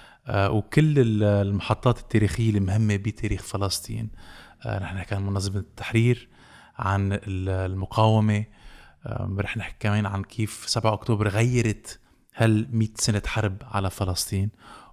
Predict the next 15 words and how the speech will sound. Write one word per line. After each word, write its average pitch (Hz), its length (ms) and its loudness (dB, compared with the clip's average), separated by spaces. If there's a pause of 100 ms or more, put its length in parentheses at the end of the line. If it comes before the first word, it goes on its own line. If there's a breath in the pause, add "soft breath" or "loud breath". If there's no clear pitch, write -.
وعن 104 260 2
كتير 120 200 -4
أمور 117 220 0
كمان 98 240 -2
غيرها. 98 280 -2
بس 95 240 -6
أهم 113 300 2
شي 101 400 -2 (480 loud breath)
قعدنا 113 300 4
مع 101 140 6
الشخص، - 680 -2 (460 loud breath)
آم، 98 360 2 (500)
فتنا 120 340 2
بالتفاصيل 104 760 2
عن 98 380 4